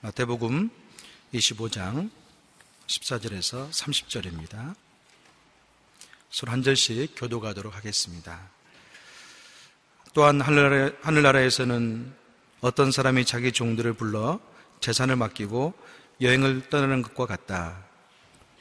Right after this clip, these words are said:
그는 종들의 능력에 따라 각각 다섯 달란트, 두 달란트, 한 달란트를 주고는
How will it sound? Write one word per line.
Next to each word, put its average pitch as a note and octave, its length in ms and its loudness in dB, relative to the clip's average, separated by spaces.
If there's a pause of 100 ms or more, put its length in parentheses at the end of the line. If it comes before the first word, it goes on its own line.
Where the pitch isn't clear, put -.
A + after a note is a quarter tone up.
(380)
그는 A#2 240 4
종들의 A#2+ 380 4
능력에 A2+ 380 2
따라 G2 560 -2
각각 G2+ 400 -4
다섯 G2+ 260 -4
달란트, G#2 560 -4 (460)
두 A#2+ 120 0
달란트, A2 760 -2
한 B2+ 180 -2
달란트를 G#2+ 500 -2
주고는 G2+ 480 -2